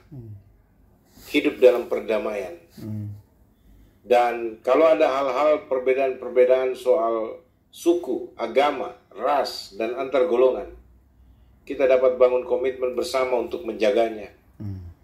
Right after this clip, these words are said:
Speaker 2: Supaya sikap toleransi dan saling hormat menghormati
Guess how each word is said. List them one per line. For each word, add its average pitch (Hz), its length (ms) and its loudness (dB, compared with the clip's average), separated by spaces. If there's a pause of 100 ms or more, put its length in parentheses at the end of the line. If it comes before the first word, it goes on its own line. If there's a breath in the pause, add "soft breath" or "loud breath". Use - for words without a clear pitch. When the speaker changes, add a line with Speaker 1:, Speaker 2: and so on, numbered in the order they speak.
(160)
Speaker 2:
Supaya 117 800 -2 (240)
sikap 131 380 -2
toleransi 131 640 2
dan 120 200 2
saling 127 320 -2
hormat 123 400 -2
menghormati 113 760 -6